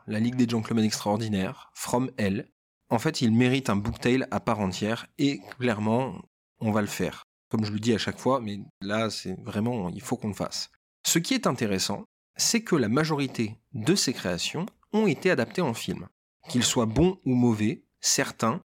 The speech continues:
ont même subjugué la critique. Et moi-même. Ils n'ont pourtant jamais reçu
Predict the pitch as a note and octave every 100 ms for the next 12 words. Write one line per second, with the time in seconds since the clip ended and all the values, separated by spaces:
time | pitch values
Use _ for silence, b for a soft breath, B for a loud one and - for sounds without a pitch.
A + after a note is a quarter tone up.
0 | _ _ A#2+ G#2+ A#2+ D#3 - - F#3 D3
1 | B2+ A#2+ D3 A#2 - G#2 - F2+ - _
2 | _ _ D#3 D3+ C3 A#2+ A2+ F2+ - _
3 | _ - D3+ E3+ G#3 D4 - F3+ - -
4 | F#2 - _ _ - G2+ A2+ D3+ A2 G2+
5 | - _ - G#2+ A#2 C3 - -